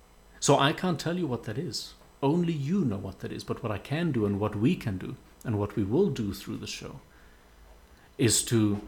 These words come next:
to help you find that, to help you see that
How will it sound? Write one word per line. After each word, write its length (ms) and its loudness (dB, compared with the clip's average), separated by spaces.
to 120 -2
help 200 -2
you 80 -2
find 360 -2
that, 240 -16
to 120 2
help 240 2
you 80 2
see 320 4
that 360 0